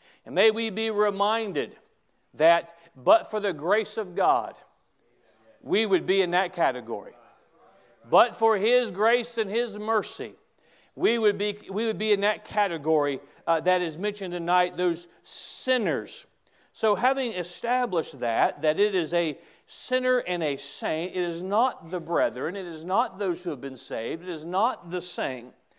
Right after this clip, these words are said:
it is the sinner, those without Christ, they're unregenerate. I, I don't think,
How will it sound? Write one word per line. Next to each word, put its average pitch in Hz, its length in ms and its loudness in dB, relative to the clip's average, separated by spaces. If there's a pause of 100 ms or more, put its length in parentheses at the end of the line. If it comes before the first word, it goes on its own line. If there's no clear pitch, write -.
(360)
it 202 140 8
is 160 240 2
the 139 140 -4
sinner, 185 560 0
those 196 460 2
without 185 560 2
Christ, 156 560 0
they're 165 220 2 (380)
unregenerate. 196 1400 0 (1200)
I, 196 320 -6
I 220 60 2
don't 254 200 0
think, 226 400 -6